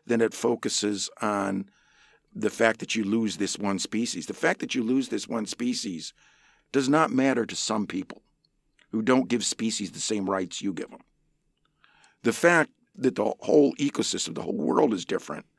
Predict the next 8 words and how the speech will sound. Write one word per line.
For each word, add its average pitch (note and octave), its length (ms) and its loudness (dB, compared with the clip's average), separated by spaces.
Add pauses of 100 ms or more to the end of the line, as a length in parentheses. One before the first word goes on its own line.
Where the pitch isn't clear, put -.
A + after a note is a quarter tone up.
(1000)
matters A2+ 380 2
to G2 100 -4
most D#2+ 260 -6
people. - 260 -18 (880)
And G#2+ 140 -2
so A#2 560 4 (560)
there C#3 240 8
is - 280 6